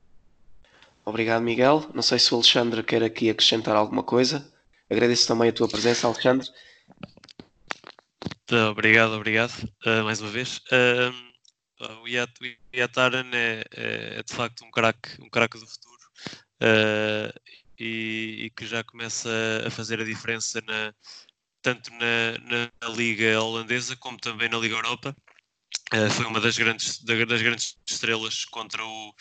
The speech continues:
Speaker 2: contra o Sporting aqui, aqui em Alvalade. Eh, e, e creio que tem, que tem todas as condições para, para, para vingar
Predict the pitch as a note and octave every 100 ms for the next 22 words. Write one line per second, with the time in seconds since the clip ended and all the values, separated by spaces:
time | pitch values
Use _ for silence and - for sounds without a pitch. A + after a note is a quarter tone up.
0 | - - - A#2 G2+ A2+ - A2 G#2 A2
1 | A2 - G#2 G2+ G2+ - A2 A2 G#2 G2
2 | G#2 G#2 A2 - - - - - _ -
3 | A#2 A2 A2 A2 A2 A2 - A2 G#2+ G#2+
4 | G#2+ _ - A#2+ A2+ A2 A2 A2 A2+ -
5 | A2+ A2+ - - A#2 A#2 - A2+ A2 A2+
6 | A2 - G#2+ G#2+ A2 A2 - - A2 A2
7 | A2 - _ _ _ _ - G#2 A2+ G#2
8 | A2 G#2+ G#2+ A2+